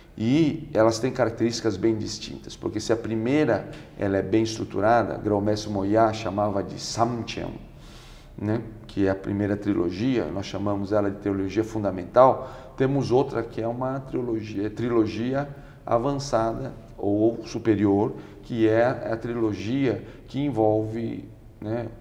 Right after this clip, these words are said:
o John Fat, que é o boneco de madeira, o Luk Tin Pung Kwan, o, o Kwan Fat, e o Do Fat, que é o Pachamtum. Por isso, e elas têm características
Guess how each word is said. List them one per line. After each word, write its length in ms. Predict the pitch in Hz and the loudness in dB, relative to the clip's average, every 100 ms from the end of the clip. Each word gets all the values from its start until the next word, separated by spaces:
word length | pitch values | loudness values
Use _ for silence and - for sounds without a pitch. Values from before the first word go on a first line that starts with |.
| - | -8
o 420 | 95 101 113 - | -2 2 2 0
John 320 | 107 107 104 101 | 2 4 4 4
Fat, 360 | 120 123 - | 6 6 2
que 140 | - 98 | -2 0
é 60 | |
o 160 | 92 90 | 2 0
boneco 460 | 98 101 101 98 | -2 -4 -4 -8
de 100 | 104 | -10
madeira, 600 | 104 110 110 117 120 127 - - - - | -6 -2 2 2 0 -6 -10 -18 -20 -10
o 360 | 107 107 104 104 | -2 0 2 2
Luk 200 | 107 107 | 0 0
Tin 160 | 110 | -4
Pung 340 | 107 107 104 104 | -4 -6 -8 -6
Kwan, 200 | 104 120 | -2 0
o, 400 | 117 101 98 87 | 0 -2 -4 -4
o 80 | 98 | -6
Kwan 260 | - 104 107 | 0 0 0
Fat, 340 | - 131 127 - - - - - - | 4 4 4 -4 -16 -18 -18 -12 -2
e 420 | 127 123 123 - 101 | 2 2 0 -4 4
o 400 | 113 120 113 - | 6 6 2 0
Do 220 | 110 113 | 6 6
Fat, 420 | 113 107 98 - - | 6 4 2 0 -6
que 160 | 104 | -2
é 60 | 101 | 0
o 80 | 98 | 0
Pachamtum. 540 | 95 - 95 92 - - - - - - - - | -2 -6 -8 -10 -16 -18 -20 -20 -20 -20 -20 0
Por 200 | 143 131 | 4 4
isso, 320 | 151 165 131 | 4 0 -2
e 160 | 120 131 | 8 12
elas 280 | 160 151 - | 12 12 6
têm 140 | 143 | 0
características 960 | 139 131 - 120 135 147 - 98 - | 2 2 0 -2 -2 -2 -6 -8 -10